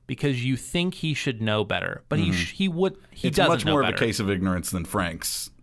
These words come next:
Speaker 1: Frank's is, is a, is the dumbest decision in the movie.
Speaker 2: Yeah.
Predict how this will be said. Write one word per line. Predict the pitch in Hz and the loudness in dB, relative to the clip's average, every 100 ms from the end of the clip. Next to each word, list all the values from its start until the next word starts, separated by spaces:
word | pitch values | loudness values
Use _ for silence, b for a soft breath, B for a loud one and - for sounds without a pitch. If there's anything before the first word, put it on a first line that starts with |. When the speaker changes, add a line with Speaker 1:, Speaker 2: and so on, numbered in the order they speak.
| - | -8
Speaker 1:
Frank's | - 185 247 254 | 0 2 2 0
is, | 220 156 - - - | 0 -2 -6 -12 -2
is | 156 131 | 0 2
a, | 131 113 - | 0 -2 -2
is | 147 117 | -2 0
the | 117 | 0
dumbest | 120 110 98 - | 0 2 0 -4
decision | - 98 92 | -4 -4 -2
in | 87 | -2
the | 85 | -2
movie. | 82 98 - - | -4 -6 -6 -6
Speaker 2:
Yeah. | 87 85 | -4 -4